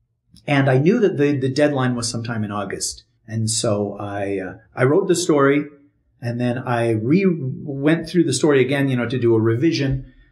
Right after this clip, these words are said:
And I realized when I was doing the revision that the story is really bad. <laughs> It's really, really weak. And I thought, you know, nobody's gonna vote for this story. It's not good.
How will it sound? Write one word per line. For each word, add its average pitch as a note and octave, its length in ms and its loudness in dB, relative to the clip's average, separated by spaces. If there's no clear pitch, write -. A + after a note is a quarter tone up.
And C3+ 240 2
I A#2+ 40 6
realized A#2+ 920 0
when A#2 180 -2
I A2+ 60 0
was A2 100 2
doing B2 220 4
the A2 80 2
revision G#2+ 460 2
that G#2 120 -4
the G#2 80 -2
story G#2 320 0
is E2+ 300 -6
really D#2+ 240 -8
bad. - 420 -14
<laughs> - 180 -2
It's D3 200 0
really, C#3+ 560 2
really A2+ 500 2
weak. F2+ 540 -10
And A#2+ 140 -6
I A#2+ 100 -2
thought, C3 220 0
you D3 80 0
know, C#3 100 0
nobody's C3+ 520 2
gonna G#2 200 -8
vote F2 240 -12
for - 100 -20
this - 220 -6
story. D#2+ 520 -8
It's - 320 0
not G2 400 -4
good. C#2+ 440 -4